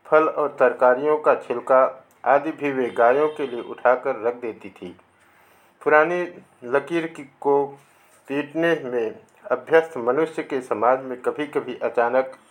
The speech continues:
ऐसे विकट प्रश्न आ खड़े होते हैं, जिनका समाधान बहुत स्थानों में समाज केवल अवज्ञा द्वारा ही करना चाहता है, लेकिन महामानवों के हृदय मुकुर में इन क्षेत्रों में भी सत्य का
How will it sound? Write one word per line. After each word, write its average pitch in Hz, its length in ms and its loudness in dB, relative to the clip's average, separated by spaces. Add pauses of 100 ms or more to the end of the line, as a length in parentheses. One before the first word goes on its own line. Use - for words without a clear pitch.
(340)
ऐसे 151 320 2
विकट 139 420 -4
प्रश्न 135 360 2
आ 123 240 2
खड़े 131 280 -2
होते 131 340 -4
हैं, 104 220 -6 (580)
जिनका 160 360 2
समाधान 139 600 0
बहुत 147 320 -4
स्थानों 123 500 0
में 104 280 -6 (560)
समाज 143 400 4
केवल 131 440 0
अवज्ञा 123 440 0
द्वारा 117 340 4 (100)
ही 135 80 -6
करना 120 360 0
चाहता 107 420 -2
है, 92 180 -6 (640)
लेकिन 151 380 -2
महामानवों 131 720 2
के 151 140 -10
हृदय 127 760 -2 (480)
मुकुर 139 340 0
में 104 320 -6 (460)
इन 165 120 -2
क्षेत्रों 156 480 -2
में 147 160 0
भी 135 180 -6
सत्य 139 380 -4
का 135 180 4